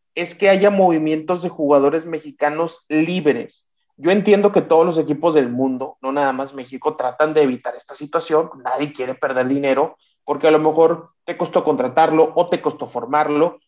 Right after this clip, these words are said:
No por ser de cantera significa que tienen un costo cero. Mensualmente, un jugador de cantera te cuesta veinte, veinticinco, treinta mil pesos,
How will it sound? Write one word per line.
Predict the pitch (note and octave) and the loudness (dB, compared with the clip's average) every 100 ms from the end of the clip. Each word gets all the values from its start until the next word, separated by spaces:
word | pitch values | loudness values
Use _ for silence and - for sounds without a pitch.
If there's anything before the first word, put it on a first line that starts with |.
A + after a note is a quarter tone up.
| _ | _
No | D3 D#3+ | -6 -4
por | D#3 - | -2 0
ser | F3 E3 | 0 0
de | F3 | 0
cantera | D#3 D3 D3+ E3 | -2 0 0 0
significa | D#3+ C#3+ C3+ E3 | -4 -6 -4 -6
que | E3 F3 | -8 -8
tienen | D3 D#3 | -6 -4
un | D3+ D3+ | -4 -6
costo | D3+ E3 | -10 -8
cero. | C#3+ C3 C3+ E3+ - | -8 -4 0 0 0
Mensualmente, | C#3+ C#3 C3+ D#3 D#3+ D#3+ D#3 E3+ E3 - _ _ | -2 -2 0 0 2 -2 -4 -4 -6 -6 _ _
un | D3 | -8
jugador | C#3+ D#3+ D#3 | 2 2 4
de | E3+ | 2
cantera | D#3 C#3 D3 D#3 | 2 2 2 2
te | D#3+ D#3 | 0 0
cuesta | D3 - D#3 | -2 0 0
veinte, | C#3+ D3+ D3+ D3 | 0 -2 -4 -4
veinticinco, | C3+ - - D3 E3 | -4 -10 -16 -6 -4
treinta | D3+ C#3 C#3 | -4 -6 -4
mil | C#3 C#3+ | -6 -2
pesos, | D3+ D3+ D#3 - _ | -2 0 -4 -6 _